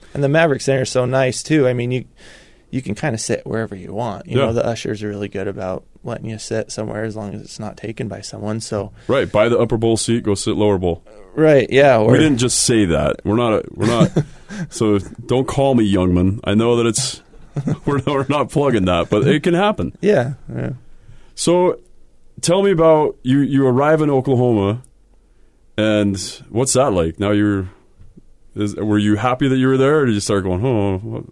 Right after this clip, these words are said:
Speaker 2: wonder if Mississippi would have been
Speaker 1: No,
Speaker 2: better"?
Speaker 1: I was, I was super happy. Um, they played out of a really nice, uh, arena called the Ford Center.
Speaker 2: Yeah.
Speaker 1: Um, the s-,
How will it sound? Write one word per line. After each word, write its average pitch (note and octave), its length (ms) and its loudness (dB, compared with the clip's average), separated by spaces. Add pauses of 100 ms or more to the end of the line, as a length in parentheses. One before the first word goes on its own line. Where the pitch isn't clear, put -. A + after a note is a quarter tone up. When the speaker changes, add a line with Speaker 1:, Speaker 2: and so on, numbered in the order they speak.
Speaker 2:
wonder A#2 180 -4
if G#2 120 -10
Mississippi A2 420 -4
would G2+ 100 -2
have F#2 80 -4
been G2 100 -2
Speaker 1:
No, C3 260 2
Speaker 2:
better"? - 120 -6
Speaker 1:
I C#3 160 6
was, C#3+ 120 2
I F3+ 160 4
was D#3+ 100 2
super C3 260 0
happy. A#2 540 0 (140)
Um, G#2+ 400 -2
they A#2+ 140 0
played A#2 280 2
out G#2+ 180 2
of G#2 100 -6
a G#2 60 -6
really G#2 220 -2
nice, G2+ 480 -8 (200)
uh, G2 180 -12
arena G2+ 340 -10
called F#2+ 240 -10
the G#2+ 80 -16
Ford A2+ 320 -2
Center. A2 460 -4
Speaker 2:
Yeah. F#2+ 220 2 (320)
Speaker 1:
Um, G2 360 -6 (420)
the - 340 -8
s-, - 280 -16